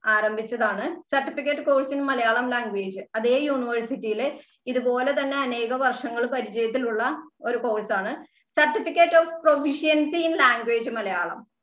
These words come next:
അലിഗഡ് മുസ്ലിം യൂണിവേഴ്സിറ്റിയിലാണ് ഈ സർട്ടിഫിക്കറ്റ് കോഴ്സ് provide ചെയ്യപ്പെടുന്നത്.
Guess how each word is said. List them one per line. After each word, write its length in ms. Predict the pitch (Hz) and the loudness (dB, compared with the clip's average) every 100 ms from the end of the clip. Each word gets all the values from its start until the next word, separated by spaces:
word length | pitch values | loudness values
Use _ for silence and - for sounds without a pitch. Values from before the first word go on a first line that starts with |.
| _ 254 | _ 0
അലിഗഡ് 400 | 277 277 294 302 | 2 2 0 0
മുസ്ലിം 380 | 285 294 277 | -2 -2 0
യൂണിവേഴ്സിറ്റിയിലാണ് 920 | 269 254 247 247 262 262 277 269 247 | 0 0 0 0 -2 -6 -2 0 0
ഈ 180 | 262 254 | -2 -4
സർട്ടിഫിക്കറ്റ് 540 | 247 254 247 233 240 240 | -4 -6 -6 -6 -4 -2
കോഴ്സ് 240 | 233 226 | -2 -4
provide 400 | 254 254 226 220 | -4 0 0 0
ചെയ്യപ്പെടുന്നത്. 640 | 220 214 208 214 214 294 | -2 -2 -6 -6 -2 -2